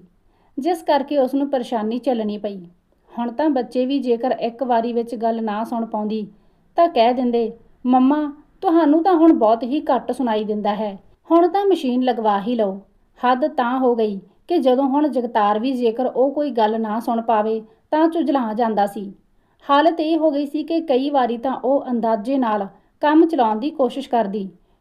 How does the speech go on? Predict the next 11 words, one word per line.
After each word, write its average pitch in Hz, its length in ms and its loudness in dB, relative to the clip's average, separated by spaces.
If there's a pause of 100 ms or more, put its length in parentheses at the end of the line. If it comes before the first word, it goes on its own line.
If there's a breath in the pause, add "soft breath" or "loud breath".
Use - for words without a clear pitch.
ਕਿਉਂਕਿ 370 280 2
ਦੁਬਾਰਾ 233 420 2
ਪੁੱਛਣ 262 360 -4
'ਤੇ 254 140 0
ਲੱਗਦਾ 226 340 0
ਕਿ 285 140 -4
ਪਤਾ 277 340 -2
ਨਹੀਂ 233 280 -2
ਲੋਕ 226 300 -2
ਕੀ 240 240 -6
ਸੋਚਣਗੇ। 226 600 -4